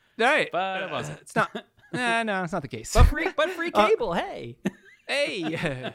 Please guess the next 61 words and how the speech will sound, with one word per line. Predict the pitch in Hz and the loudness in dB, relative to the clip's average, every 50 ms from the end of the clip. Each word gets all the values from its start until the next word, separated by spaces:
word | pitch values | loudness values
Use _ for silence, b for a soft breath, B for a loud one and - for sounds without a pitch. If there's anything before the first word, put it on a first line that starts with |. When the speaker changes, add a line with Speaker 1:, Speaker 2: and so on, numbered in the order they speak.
| - - - | -12 -14 -16
Speaker 1:
<laughs> | - _ - - | -16 _ -6 -2
we | 175 | 0
also | 170 180 160 160 | 0 0 0 0
gotta | 156 156 147 | 2 0 2
dig | 143 139 143 127 | 2 0 -2 -2
ditches. | 123 131 - - - - - - - 160 147 - - | -4 -8 -12 -14 -16 -4 0 0 0 0 -2 -4 -6
<laughs> | - 165 - - - | -10 -10 -10 -8 -2
Um, | 180 180 180 175 170 160 151 147 - b b b b b b b | 0 2 2 2 2 0 -4 -6 -8 b b b b b b b
so, | b - - 233 | b -10 -6 -2
I | 240 | -2
mean, | 240 233 226 | -2 0 2
yeah, | 254 240 180 156 175 | 2 4 4 4 4
no, | 185 165 156 | 2 2 2
it | 151 156 | 4 4
doesn't | 196 196 214 | 2 2 2
come | 190 208 | 2 4
out | 196 185 | 4 4
without | 165 170 160 151 | 4 4 4 2
its | - | 0
cons | - - - 185 175 170 151 139 127 - | -4 -4 -2 0 2 2 0 0 -4 -8
by | - - 147 143 | -6 -2 0 0
Speaker 2:
Yeah. | 165 | 2
Speaker 1:
any | 185 165 | 2 2
means, | 147 135 131 113 | 2 0 -2 2
but | - 156 147 - - b b b b | 4 4 4 2 0 b b b b
I | 143 180 233 | 4 4 4
would | 254 220 - | 4 4 4
say | 208 196 | 4 4
that | 165 143 | 4 2
the | - | 0
pros | - - - 190 196 190 165 131 | 0 4 4 6 6 6 4 2
definitely | 127 160 170 180 - 175 170 165 | 4 4 4 4 4 2 2 4
out-, | 160 160 147 135 - _ - | 4 4 4 2 -2 _ 0
outweigh | 156 147 139 147 143 139 135 | 2 2 4 4 4 4 4
those, | 135 131 117 113 - | 2 2 0 -2 -4
because, | 139 - 160 151 143 - - b b b b b b b b b _ - | 0 4 4 4 4 4 0 b b b b b b b b b _ -4
uh, | 165 - - - | -4 -4 -4 -4
think | - 247 247 | -2 0 2
about | 294 269 240 202 | 4 4 6 6
all | 185 190 | 6 4
the | 185 | 2
times, | 180 175 170 175 175 160 | 2 0 0 0 0 2
like, | 156 143 131 - - | 0 0 0 -2 -2
okay, | - 156 139 | -2 -2 0
so | - - 156 | 2 4 6
I, | 160 196 220 190 | 6 6 6 4
at | 160 - 170 165 170 143 | 2 -2 -6 -8 -4 -2
one | 156 160 160 | 0 0 2
point, | - 170 160 151 143 - - | 2 2 2 0 -2 -4 -4
like, | 139 131 127 - - - _ _ _ _ _ _ _ _ - | -4 -4 -4 -4 -8 -20 _ _ _ _ _ _ _ _ -6
uh, | 131 127 123 - - | -4 -4 -4 -2 -2
upgraded | 160 - - - 147 139 131 123 | -2 -2 0 0 0 2 2 0
myself, | 123 123 120 120 - - 127 120 120 | -2 -4 -4 -4 -2 0 0 0 0
I | 120 123 | -2 -2
guess | 123 123 117 - | -2 -4 -6 -6
we'll | 123 113 | -10 -8
say, | - 131 123 120 | -6 -4 -4 -4
is, | 120 113 | -4 -4
like, | 127 123 117 - b b b b b b | -4 -6 -6 -8 b b b b b b
because, | 139 135 151 143 139 127 120 | -2 0 0 2 0 0 0
uh, | 135 131 123 120 | -2 -2 -2 -2